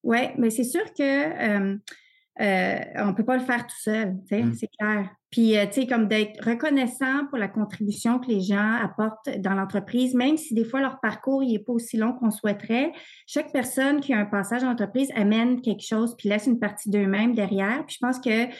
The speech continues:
Speaker 1: faut pas avoir des attentes, faut être reconnaissant plutôt. Comme moi, je vois ça comme un don de soi quand les
Speaker 2: Ben
Speaker 1: gens,
Speaker 2: ouais.
Speaker 1: euh, viennent dans l'entreprise,
Speaker 2: Ouais.
Speaker 1: puis, euh, font évoluer l'entreprise, tu sais.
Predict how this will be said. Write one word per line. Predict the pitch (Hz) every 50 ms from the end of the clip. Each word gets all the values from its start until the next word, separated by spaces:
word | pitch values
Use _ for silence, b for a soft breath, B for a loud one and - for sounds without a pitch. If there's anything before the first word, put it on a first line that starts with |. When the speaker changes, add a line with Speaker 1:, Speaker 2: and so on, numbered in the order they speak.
| B B B _ _
Speaker 1:
faut | - 226
pas | 190 202 262 277
avoir | 277 233 240 247 254 269 269 277
des | 226 214 220 208 214 214
attentes, | 202 196 202 - - 233 262 311 339 -
faut | - 240
être | 220 220 220 220
reconnaissant | - 214 233 233 240 277 262 254 233 220 - 247 233 240
plutôt. | 240 - - _ - 220 220 220 220 B B B B B _
Comme | 240 226
moi, | 247
je | 269 269
vois | 269
ça | 240 254 302
comme | 302 302 262
un | 226 220 202
don | 185 185 254 262 262
de | 262
soi | - - - - 240 233 240 247 240
quand | 247 226
les | 202 190 185
Speaker 2:
Ben | 175 180
Speaker 1:
gens, | 202 202 214 220 220 226 - _ -
Speaker 2:
ouais. | 208 190 190
Speaker 1:
euh, | 180 170
viennent | 180 202 214 226 226
dans | 214 208
l'entreprise, | 196 202 202 - 220 202 202 - - 233 233 240 226
Speaker 2:
Ouais. | - -
Speaker 1:
puis, | - - 214 190 190 190 190 190 185 180
euh, | 180 180 B B B B B B _
font | - 240 240
évoluer | 233 220 196 220 208 208 214 226
l'entreprise, | 226 226 214 214 - 226 208 - 240 233 226 226 226 - -
tu | - 240
sais. | 247 269